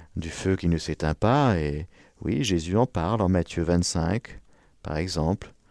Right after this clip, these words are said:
Il dit, hein, il dit que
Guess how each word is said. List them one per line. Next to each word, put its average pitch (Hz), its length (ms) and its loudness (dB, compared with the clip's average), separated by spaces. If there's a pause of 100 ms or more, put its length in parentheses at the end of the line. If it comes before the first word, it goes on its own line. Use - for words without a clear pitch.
(640)
Il 101 140 0
dit, 208 340 6
hein, 143 240 2 (1120)
il 107 200 0
dit 131 180 0
que 90 640 4